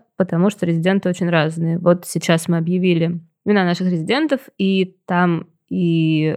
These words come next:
авторы графических, э, романов, и исследователи, и писатели. Поэтому сложно подобрать какую-то одну фигуру, которая бы заинтересовала. Но что мы будем делать в этом году, и что мы не делали в двадцать втором и в двадцать первом,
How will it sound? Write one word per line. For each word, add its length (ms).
авторы 320
графических, 960
э, 260
романов, 640
и 160
исследователи, 800
и 160
писатели. 760
Поэтому 280
сложно 300
подобрать 400
какую-то 600
одну 440
фигуру, 460
которая 440
бы 420
заинтересовала. 680
Но 320
что 220
мы 140
будем 300
делать 340
в 20
этом 300
году, 580
и 80
что 220
мы 100
не 140
делали 600
в 280
двадцать 340
втором 320
и 60
в 40
двадцать 460
первом, 420